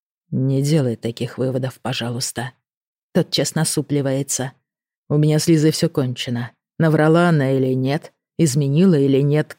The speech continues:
кончено. Потому что я встретил тебя. Сеня, прошу, перестань». Забирает у меня из рук кофту. «Меня очень задели твои слова, но я понимаю, это было сказано в сердцах.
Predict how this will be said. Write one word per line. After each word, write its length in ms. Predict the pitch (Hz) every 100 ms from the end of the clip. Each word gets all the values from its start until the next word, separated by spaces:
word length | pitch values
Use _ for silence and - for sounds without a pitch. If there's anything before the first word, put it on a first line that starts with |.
| -
кончено. 600 | 196 139 - 123 123 117 _ _ _ -
Потому 300 | 135 135 135
что 160 | -
я 100 | 147
встретил 420 | 143 - 147 160
тебя. 460 | 156 - 170 131 113 _ _ _ _
Сеня, 460 | - - 156 131 117
прошу, 420 | - 139 - 170
перестань». 680 | - 143 147 - 170 135 131 _ _ _ _ _
Забирает 520 | 156 165 156 156 160 160
у 60 |
меня 220 | 151 143
из 100 | 139
рук 300 | 147 147 -
кофту. 580 | - 147 123 - 123 131 - _ _ _ _ _ _ _
«Меня 240 | 143 147
очень 240 | 160 - 170
задели 400 | 175 160 135 123
твои 260 | 127 127
слова, 500 | 120 - 120 120 120 - _ _ _ -
но 120 | 151
я 160 | 143
понимаю, 480 | 139 147 151 175 147
это 180 | 127 131
было 220 | 127 135
сказано 460 | 131 - 147 139 127
в 60 |
сердцах. 580 | - 160 147 - 123 -